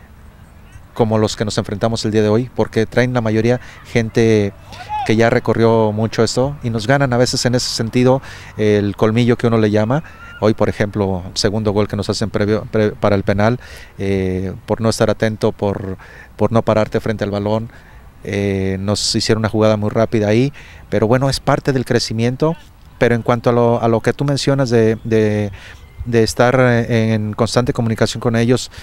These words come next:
y el respeto que hay mutuo, se lo gana uno,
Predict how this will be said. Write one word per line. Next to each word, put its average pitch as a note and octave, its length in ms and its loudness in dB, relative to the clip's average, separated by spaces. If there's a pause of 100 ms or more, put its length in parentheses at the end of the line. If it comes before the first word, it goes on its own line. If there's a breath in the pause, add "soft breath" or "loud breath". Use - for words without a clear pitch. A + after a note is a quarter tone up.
(220 loud breath)
y A#2 140 2
el G#2 160 4
respeto B2 480 0
que B2 140 2
hay B2 240 2 (180)
mutuo, B2+ 480 2 (840)
se - 160 0
lo A#2 100 4
gana C#3+ 200 4
uno, C#3 340 4